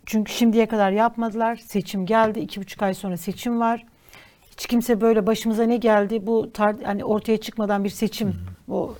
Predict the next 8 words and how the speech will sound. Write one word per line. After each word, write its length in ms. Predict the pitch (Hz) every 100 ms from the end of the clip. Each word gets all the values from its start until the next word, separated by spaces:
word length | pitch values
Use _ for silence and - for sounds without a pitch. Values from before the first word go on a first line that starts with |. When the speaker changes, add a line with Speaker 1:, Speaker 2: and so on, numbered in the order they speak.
| 262
Speaker 1:
işte 200 | - 196
hani 120 | 185
olayın 240 | 208 196
sıcaklığı 420 | 190 185 196 190
içerisinde 600 | 214 - 185 - 185 226
belli 200 | 214 196
ki 100 | 190
iktidar 400 | - - 202 226